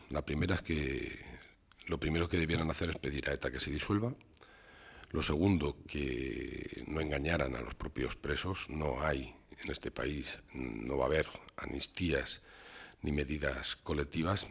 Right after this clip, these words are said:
Y lo tercero es que liberaran a los presos de su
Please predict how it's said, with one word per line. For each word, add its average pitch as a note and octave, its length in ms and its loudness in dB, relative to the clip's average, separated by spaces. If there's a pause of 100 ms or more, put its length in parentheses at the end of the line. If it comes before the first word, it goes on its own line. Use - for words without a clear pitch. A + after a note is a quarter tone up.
(140)
Y D#2+ 80 0
lo C#2 100 0
tercero - 360 -2
es - 80 -4
que - 120 0
liberaran C#2+ 640 0 (540)
a - 120 0
los C#2+ 200 0
presos F2 420 2
de C#2+ 100 0
su C#2+ 460 -2